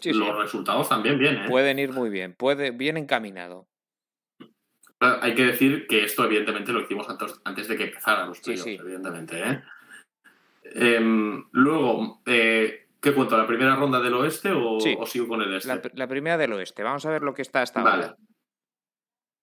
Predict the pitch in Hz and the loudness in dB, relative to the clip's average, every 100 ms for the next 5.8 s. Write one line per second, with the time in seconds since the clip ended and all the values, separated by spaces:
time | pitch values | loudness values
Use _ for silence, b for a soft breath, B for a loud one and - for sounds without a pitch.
0 | _ 127 180 175 170 147 143 156 160 175 | _ 2 2 4 0 2 4 4 4 2
1 | 175 - - _ 135 131 - 120 - 156 | 2 0 -6 _ 2 2 2 -2 0 2
2 | 165 196 262 - _ - 101 101 104 101 | 4 4 0 -4 _ -8 -4 -2 -2 -4
3 | 98 95 - 139 208 - 107 123 139 127 | -4 -6 -2 0 0 0 0 2 4 2
4 | 101 127 127 123 127 123 120 120 101 85 | 0 0 0 0 -4 -4 -2 -2 -4 -10
5 | 85 _ _ _ _ _ 92 | -16 _ _ _ _ _ -12